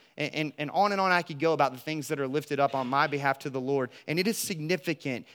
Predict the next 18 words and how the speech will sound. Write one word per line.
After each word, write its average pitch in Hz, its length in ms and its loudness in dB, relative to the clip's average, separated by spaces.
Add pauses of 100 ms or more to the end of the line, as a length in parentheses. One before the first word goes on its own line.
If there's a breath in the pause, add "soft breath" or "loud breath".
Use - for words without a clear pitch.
and 151 120 -4
it 170 120 -2
has 160 340 0 (160)
significant 175 760 -2
impact 156 380 0
on 139 160 -4
what 147 160 0
God 147 320 4 (220 loud breath)
does 160 380 4
in 190 220 -2
this 208 240 0
space 180 380 2
and 160 160 -4
as 175 260 2
we 180 140 -2
leave 151 320 -2
this 120 180 -8
space. - 500 -12